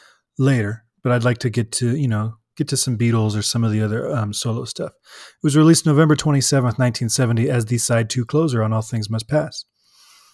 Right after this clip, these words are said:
And this song is a direct reaction to the business dealings at Apple, where Harrison seems to share his, his regret, his disappointment, his confusion at times, um, with how his band has dissolved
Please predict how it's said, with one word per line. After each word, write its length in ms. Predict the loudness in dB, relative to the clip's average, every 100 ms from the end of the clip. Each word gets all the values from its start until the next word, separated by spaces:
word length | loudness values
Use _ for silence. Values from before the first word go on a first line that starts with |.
| -12 -2
And 80 | 2
this 140 | 4
song 240 | 4 6
is 140 | 6 4
a 40 |
direct 440 | 4 4 2 0 -2
reaction 600 | 0 0 0 -4 -6 -8 _ _ _ _ -4
to 100 | 0
the 120 | 2
business 340 | 2 2 2 0
dealings 400 | 0 2 2 0
at 80 |
Apple, 460 | -2 -2 -4 -12 -16 _ _ _ _ _ _ -2
where 180 | 2 4
Harrison 500 | 6 6 4 0 -2
seems 400 | 0 0 -2 -4
to 80 |
share 340 | -6 -2 0 2
his, 260 | 0 -2 -4 -16 _ _
his 200 | -2 -2
regret, 400 | 0 2 2 0
his 160 | -4
disappointment, 960 | -2 -2 -2 -2 -2 -2 0 -4 -6 -12 _ _ _
his 380 | -2 2 2 -2 -6 _ _ -20 -14 -6
confusion 580 | -6 0 2 4 4
at 140 | 0 0
times, 440 | 2 2 0 -4 -10 _ _ _
um, 240 | 0 2 2
with 140 | 0
how 260 | 2 2 2
his 180 | 0
band 380 | 0 0 2 0
has 100 | -2
dissolved 640 | -2 -2 2 2 2 0